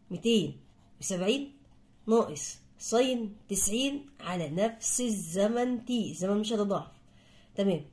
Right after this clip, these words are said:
ساين ميتين وسبعين سالب واحد وساين تسعين بواحد، بس مش تنسى السالب بتاع القانون ده اهو،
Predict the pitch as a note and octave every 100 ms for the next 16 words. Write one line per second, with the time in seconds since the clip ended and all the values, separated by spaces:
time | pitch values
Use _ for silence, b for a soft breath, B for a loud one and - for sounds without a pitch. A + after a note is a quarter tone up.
0 | b b b - C#4 E4+ B3+ G3+ C4+ C4
1 | A3 G#3+ B3 A3+ G3 D#3 - - - _
2 | - b b b G3 B3+ D4 C#4+ G#3+ A3+
3 | B3 G3+ F#3 D#3+ D#3+ F3+ - A#3+ A3+ -
4 | A3 G#3+ G#3 G3+ G3 F#3 G3 G3 E3+